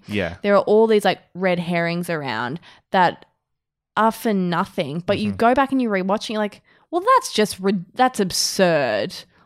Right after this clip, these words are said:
Speaker 2: Like, someone, I'm, you know, talking about, like, Pretty Little Liars, like, oftentimes things would be revealed to be like, "Oh my God, that person's definitely A."
Speaker 1: Yeah.
Speaker 2: And then later revealed that they're not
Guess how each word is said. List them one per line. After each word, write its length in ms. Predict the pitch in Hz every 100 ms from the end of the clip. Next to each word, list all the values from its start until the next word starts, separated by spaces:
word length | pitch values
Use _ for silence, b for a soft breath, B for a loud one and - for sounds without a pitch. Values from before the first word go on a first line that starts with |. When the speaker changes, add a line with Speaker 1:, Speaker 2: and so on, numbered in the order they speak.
| b
Speaker 2:
Like, 220 | 190 185
someone, 460 | - 220 202 180 - _ _ _ -
I'm, 120 | 175 _ _
you 100 | 160
know, 80 | 110
talking 160 | 170 190
about, 120 | 175
like, 160 | 127 -
Pretty 160 | 202
Little 160 | 180 165
Liars, 440 | 170 160 104 147
like, 220 | 180 - - b b b b b 220
oftentimes 560 | 208 208 202 175 175
things 200 | 196 180
would 80 | 175
be 120 | 180
revealed 560 | 170 170 175 170 160 165
to 100 | 175
be 80 | 170
like, 180 | 170 -
"Oh 180 | 226 202
my 140 | 185
God, 280 | 180 196 190
that 140 | 180
person's 380 | - 185 190 180
definitely 600 | 180 208 180 180 170 170 -
A." 500 | 170 120 87 151 190
Speaker 1:
Yeah. 260 | 107 101 92
Speaker 2:
And 80 | 190
then 140 | 190
later 220 | 185 180
revealed 300 | 185 175 170
that 160 | 170 160
they're 120 | 175
not 300 | 180 180 175